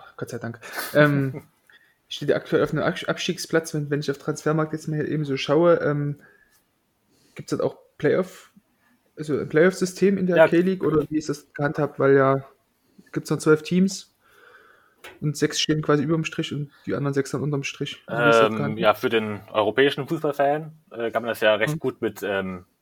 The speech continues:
Speaker 2: ich glaub, sogar ziemlich exakt vergleichen mit, äh, Belgien. Ähm,
Speaker 1: Mhm.
Speaker 2: nach normalerweise dreiunddreißig Spieltagen, äh, nee, nach normalerweise,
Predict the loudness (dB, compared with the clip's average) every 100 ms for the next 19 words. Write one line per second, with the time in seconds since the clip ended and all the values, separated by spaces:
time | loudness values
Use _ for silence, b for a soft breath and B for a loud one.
0 | _ _ _ -14 -8 -6 -6 -6 -8 -12
1 | -12 -12 -10 -4 -4 -4 -4 0 0 0
2 | -6 -8 -8 -4 -2 0 0 -2 _ _
3 | _ _ -2 2 2 0 -2 -10 _ _
4 | _ _ _ _ _ 0 0 0 -4 -10
5 | -8 -10 -10 _ _ 4 6 6 2 -14
6 | -6 2 4 6 8 6 4 -2 -2 -8
7 | -6 0 0 0 -4 -6 -8 -10 -8 0
8 | 2 2 0 -12 _ _ _ _ _ -4
9 | 2 2 2 0 -2 -2 0 2 4 4
10 | 2 0 -4